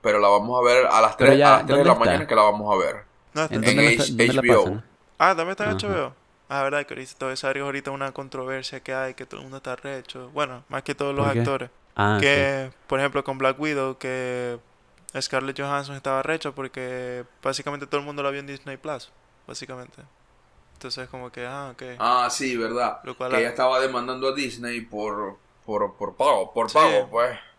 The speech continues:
Speaker 3: Sí, porque creo que básicamente hizo ver mal la película y también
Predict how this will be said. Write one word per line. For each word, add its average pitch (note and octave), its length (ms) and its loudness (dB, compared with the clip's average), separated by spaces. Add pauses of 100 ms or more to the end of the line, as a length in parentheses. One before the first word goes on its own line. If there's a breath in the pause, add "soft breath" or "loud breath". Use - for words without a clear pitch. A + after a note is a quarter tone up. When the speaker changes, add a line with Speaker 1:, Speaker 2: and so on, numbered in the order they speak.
(320)
Speaker 3:
Sí, - 180 -2
porque E3 320 -4
creo D3+ 240 -6
que - 100 -20
básicamente E3+ 640 -4
hizo F3 280 -6
ver E3+ 160 0
mal E3 160 0
la E3+ 120 0
película F3 520 -8
y E3 60 -8
también C#3+ 680 -12